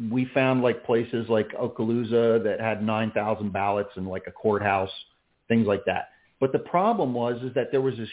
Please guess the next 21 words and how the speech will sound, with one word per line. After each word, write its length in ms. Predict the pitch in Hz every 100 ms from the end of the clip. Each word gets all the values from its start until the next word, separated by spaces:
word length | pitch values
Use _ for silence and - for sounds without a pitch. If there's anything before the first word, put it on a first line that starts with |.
| -
huge 300 | 233 247 - - -
tail 500 | 151 202 120 95 - _ _ _ -
that 120 | 127
was, 200 | 131 120
like, 260 | 131 120 - -
in 160 | 147 151
the 60 |
millions 640 | 123 120 151 196 107 - - - _ _ _ _ -
that 140 | 117
you 160 | 135 156
would 100 | 147
only 280 | 151 147 135
see 100 | 175
one 300 | 127 110 135
or 80 | 151 139
two 100 | 143
ballots 500 | 113 117 131 120 - -
in 140 | 104
an 120 | 101
individual's 640 | 110 117 107 113 113 95 -
house. 400 | 120 120 -